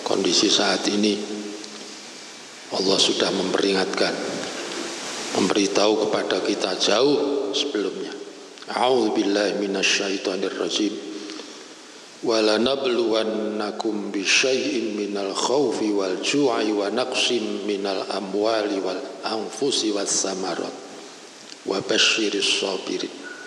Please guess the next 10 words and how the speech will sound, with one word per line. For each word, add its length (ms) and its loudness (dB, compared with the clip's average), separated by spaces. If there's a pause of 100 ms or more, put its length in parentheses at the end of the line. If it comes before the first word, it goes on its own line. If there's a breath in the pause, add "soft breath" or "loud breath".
(1800)
Sungguh 500 6
aku 300 4
Allah 500 4
akan 140 2 (100)
mencoba 800 0
kamu 220 -2
sekalian, 560 0 (880)
memberikan 560 0 (720)
bala 800 2
ujian 420 2